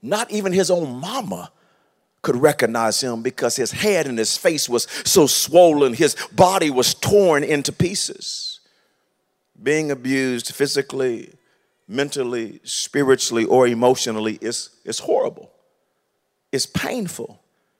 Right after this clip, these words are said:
It can leave you wounded, and some of you find yourself there today. You find yourself wounded and angry, confused, mad, bitter because of abuse.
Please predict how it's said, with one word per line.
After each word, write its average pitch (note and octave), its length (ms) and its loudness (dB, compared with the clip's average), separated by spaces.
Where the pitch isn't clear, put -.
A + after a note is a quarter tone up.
It D3 120 -4
can D#3+ 160 -4
leave E3+ 180 2
you D3 140 -2
wounded, E3+ 380 -4
and D3+ 140 -4
some E3 200 -6
of D#3+ 140 -6
you D#3+ 80 -8
find E3 320 -10
yourself E3 400 -8
there F3 180 -6
today. C#3+ 400 -16
You C3+ 60 -20
find C#3+ 240 -10
yourself C3+ 340 -8
wounded E3 720 -4
and G#2 220 -16
angry, D#3 680 -6
confused, D#3 1120 -6
mad, E3 840 -10
bitter D#3 560 0
because C3+ 280 -6
of C#3+ 100 -4
abuse. C#3 800 -6